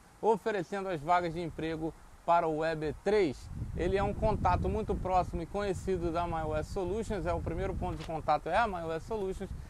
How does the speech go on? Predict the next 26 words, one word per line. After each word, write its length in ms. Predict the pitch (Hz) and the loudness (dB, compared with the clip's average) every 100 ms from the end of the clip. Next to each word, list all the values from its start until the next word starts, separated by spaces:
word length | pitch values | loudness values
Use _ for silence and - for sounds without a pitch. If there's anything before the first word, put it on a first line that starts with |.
| - - | -6 2
Eu 120 | 214 | 4
já 100 | 220 | 4
tô 100 | 226 | 2
gravando 340 | 220 208 202 208 | 4 4 2 -2
essa 160 | 202 | -2
entrada 360 | 180 185 185 180 | 0 4 4 2
pela 180 | 175 156 | -4 -6
segunda 340 | 160 170 151 | -4 -4 -2
vez 220 | 156 180 | 0 0
porque 360 | 160 - 170 156 - - - | -2 -2 0 0 -4 -14 -8
o 120 | 151 | -6
tempo 400 | - 226 233 - | 0 2 0 0
não 60 | 196 | -2
ajudou, 340 | 170 165 214 | 0 0 0
o 20 | |
vento 220 | 170 208 208 | 2 0 -2
não 100 | 190 | -4
ajudou, 340 | 160 160 202 - - - | -2 2 0 0 -8 -4
enfim. 600 | 220 202 - - 254 240 - - - - - | 0 0 -2 0 2 0 -6 -20 -20 -20 -10
É, 580 | 180 190 185 180 170 165 | -2 2 4 4 4 2
e 80 | 175 | 0
a 40 | 185 | 0
partir 380 | 196 170 - | 2 0 0
daí 340 | 190 190 208 214 - - - 156 | 0 4 4 0 -6 -20 -16 -6
vocês 640 | 170 196 - 185 175 156 | -2 -2 -2 0 0 -2
vão 320 | 156 180 | -4 -4